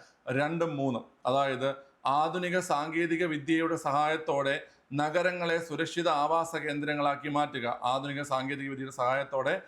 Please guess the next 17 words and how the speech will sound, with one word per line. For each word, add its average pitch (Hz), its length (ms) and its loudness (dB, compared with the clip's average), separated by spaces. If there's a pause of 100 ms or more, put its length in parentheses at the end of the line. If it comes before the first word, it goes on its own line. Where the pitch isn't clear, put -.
(240)
നഗരങ്ങളെ 151 500 0
സുരക്ഷിത 143 360 -6
ആവാസ 147 360 2
കേന്ദ്രമാക്കി 139 600 -2
മാറ്റുക 135 480 0 (100)
ശരിയാണ്. 127 500 -2 (640)
പ്രബല 190 400 4
മധ്യവർഗത്തെ 170 1120 2
സുസ്ഥിര 185 500 0
സാമ്പത്തിക 175 600 0
വളർച്ച 165 320 2
നേടാൻ 156 400 0
പ്രയോജനപ്പെടുത്തുക. 156 1120 0
പ്രബല 151 340 0
സ-, 147 240 -2
മധ്യവർഗത്തെ 147 840 0 (440)
സുസ്ഥിര 170 320 0